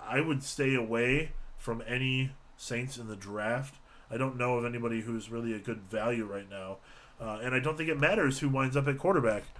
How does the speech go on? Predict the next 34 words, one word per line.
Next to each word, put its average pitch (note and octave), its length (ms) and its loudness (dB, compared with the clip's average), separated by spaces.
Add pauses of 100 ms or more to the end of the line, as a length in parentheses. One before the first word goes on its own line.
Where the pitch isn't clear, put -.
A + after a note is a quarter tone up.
(280)
because, C3+ 320 2 (140)
um, A2+ 540 2 (460)
they're C3 180 4
going C#3+ 240 4
to C#3+ 140 0
wind C3+ 320 4
up C3 180 4 (360)
splitting C#3+ 400 4
time. A2+ 260 0 (120)
I, B2+ 180 -2
they C3+ 100 4
may D#3+ 120 2
not D3 180 4
split C#3+ 260 -2
starts. F3 420 4
It B2+ 80 -2
may B2+ 160 2
be, B2+ 260 0 (320)
like, G2+ 220 -4
Jameis C3 560 2
starting C3+ 460 6
most C3 260 0
games. D3 480 0 (480)
Uh, A2 180 2
but A#2 140 0
Taysom E3 320 0
Hill C#3+ 180 6
is B2 80 2
going B2+ 280 -2
to B2 160 -4
be A#2 140 -2
playing D#3+ 320 0
a D3+ 80 0
lot. D3+ 320 10